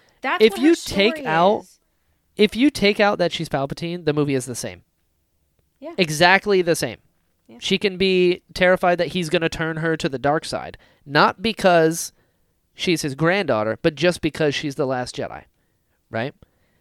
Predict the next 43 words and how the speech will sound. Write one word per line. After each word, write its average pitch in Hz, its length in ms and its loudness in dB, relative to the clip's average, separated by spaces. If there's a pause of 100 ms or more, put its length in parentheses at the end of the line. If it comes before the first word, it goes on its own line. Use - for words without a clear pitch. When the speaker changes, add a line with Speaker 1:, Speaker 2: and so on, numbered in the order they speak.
(100)
Speaker 2:
And 151 80 -4
she 180 120 -4
could 170 100 -2
be 156 80 4
like, 131 160 -2
"I 135 100 -8
don't 147 100 -4
know. 180 100 -2
I 135 100 -6
feel 147 160 -4
like 135 180 -4
I'm 143 160 -8
fighting 139 340 -6
the 135 80 -6
darkness. 131 400 -4
Like, 135 180 -6
maybe 131 200 -6
he 147 120 -6
could 180 180 -4
turn 131 160 -10
me. 101 160 -18
I 120 140 -12
don't 139 160 -10
know. 175 280 -8
I'm, 127 200 -12
I'm 120 300 -16
scared 117 260 -6
of 113 60 -8
myself." 147 380 -6 (920)
Take 208 160 0
out 240 100 4
the 233 60 -4
Palpatine 226 360 0
stuff, - 200 0
the 165 100 0
movie 190 220 0
is 151 80 -2
exactly 139 400 -6
the 123 80 -14
same. - 180 -18 (1300)
It 175 100 0
was 151 140 0
unnecessary. 151 600 -4